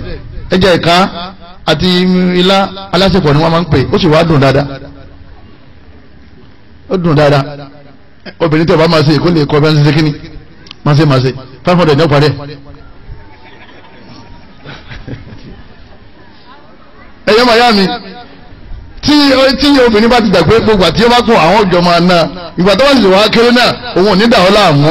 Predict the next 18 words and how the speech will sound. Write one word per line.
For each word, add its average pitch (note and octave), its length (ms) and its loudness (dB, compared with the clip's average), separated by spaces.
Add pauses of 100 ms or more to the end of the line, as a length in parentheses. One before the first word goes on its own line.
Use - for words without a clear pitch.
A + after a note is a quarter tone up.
(140)
obìnrin F3+ 360 2
rẹ̀ F3 120 4
nù, D3+ 200 2
obìnrin C#3+ 220 2
dáadáa C#3 280 2
ni. A#2+ 120 -4 (480)
Torí G3+ 140 2
pé G#3+ 100 0
Ọlọ́run G3 240 2
ò A#2+ 200 -2
dá D3 120 2 (480)
kí A3+ 140 -2
nǹkan D3+ 320 0
máa D#3 140 2 (140)
dùn B2 140 0 (100)
lọ D3 120 2
títí E3+ 400 -2
fún D#3 260 0